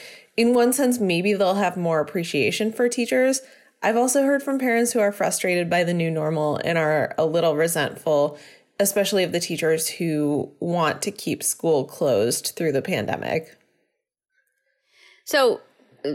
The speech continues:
Speaker 2: some of those teach-, some of those parents might be us, <laughs> but, um, how, can you give us a sense of how this proposition would fundamentally kind of alter the landscape of education funding in Arizona? And then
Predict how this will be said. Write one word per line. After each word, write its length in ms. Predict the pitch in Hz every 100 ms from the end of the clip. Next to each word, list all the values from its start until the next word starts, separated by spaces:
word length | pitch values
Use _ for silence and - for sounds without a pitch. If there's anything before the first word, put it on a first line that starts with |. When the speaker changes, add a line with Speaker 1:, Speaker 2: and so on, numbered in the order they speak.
| -
Speaker 2:
some 200 | - 190
of 80 | 165
those 160 | 165
teach-, 260 | - 165 - _ -
some 260 | - 226
of 40 | 196
those 180 | 175
parents 420 | - 196 175 - 170
might 180 | 202
be 140 | - -
us, 400 | 165 156 302 - - -
<laughs> 240 | 202 214 -
but, 380 | 226 196 262 226
um, 420 | 208 247 196 - - - - - -
how, 180 | - -
can 180 | 381
you 100 | 330
give 140 | 339 370
us 160 | 494
a 60 | 415
sense 340 | - 247 254
of 140 | 214 208
how 680 | 226 - 220 220 220 214 214 -
this 300 | 175 196 190
proposition 680 | - - 196 185 175 190 180
would 160 | 175
fundamentally 1400 | - - 208 226 240 196 180 175 175 165 160 160 156 165 - - - - _ -
kind 200 | 233 202
of 120 | 180 -
alter 440 | 196 214 214 240
the 140 | 196 170
landscape 600 | 175 175 180 - 175 170
of 120 | 165
education 720 | 156 160 - 190 190 - 160
funding 480 | 160 156 160 151 160
in 220 | - 175
Arizona? 640 | 165 160 165 165 175 170 -
And 160 | 220 240
then 320 | 233 226